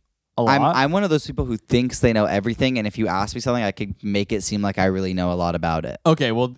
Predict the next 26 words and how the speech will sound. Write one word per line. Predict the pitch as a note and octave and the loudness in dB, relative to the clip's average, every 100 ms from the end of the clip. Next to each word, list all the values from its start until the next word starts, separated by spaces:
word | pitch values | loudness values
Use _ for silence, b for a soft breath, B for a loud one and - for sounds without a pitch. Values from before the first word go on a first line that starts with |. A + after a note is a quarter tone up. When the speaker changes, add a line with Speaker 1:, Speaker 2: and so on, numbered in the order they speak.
| _ | _
Speaker 1:
this | C#3+ D3+ | 2 2
one's | D#3+ C3 | 2 0
gonna, | C3 A2+ A2 - | 0 -2 -4 -4
gonna | A#2 | -4
test | G#2+ - G2 - | -2 -2 -4 -4
you | G2+ | -10
'cause | G#2+ G2+ G2+ | -2 0 2
you | A#2 | 2
Speaker 2:
Okay. | |
Speaker 1:
need, | G#2+ G#2 | 2 -2
we | G#2+ | -2
need | A2 G2+ | -2 -2
an | |
exact | G2 F#2+ F#2+ - | -4 -6 -8 -8
answer. | G2+ G2 - G2 | -16 -16 -16 -18
You | G#2 | -18
can't | A2 F#2+ | -18 -20
really | G2 F#2 G2 _ | -20 -20 -20 _
B | - A#2 | -12 -10
S | G2+ - - | -10 -12 -14
it. | - - - | -16 -20 -6
Speaker 2:
Is | A2+ | -2
it | A2 | 0
multiple | G2 A2 A#2 | 0 0 0
choice? | G#2+ G#2+ D3 G#3+ - - | 0 2 0 -2 -12 -14
Speaker 1:
No. | G#2 F2+ | -12 -14